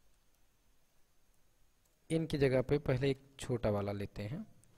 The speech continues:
equal to का case, कि अगर ये जो name one है ये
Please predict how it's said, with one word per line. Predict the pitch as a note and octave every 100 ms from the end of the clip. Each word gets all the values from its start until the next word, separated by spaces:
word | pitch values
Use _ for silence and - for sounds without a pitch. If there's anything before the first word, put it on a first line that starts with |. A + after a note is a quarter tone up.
| -
equal | B2+ A#2 G#2+
to | G#2
का | G#2
case, | - G#2+ - - - - - - -
कि | D#3 - -
अगर | C#3 D#3+ D#3+
ये | D3 D3+
जो | D3 D3 - - - - - - -
name | D3+ D3 D#3+ F#3
one | C#3 B2
है | C#3 F3
ये | C#3 C#3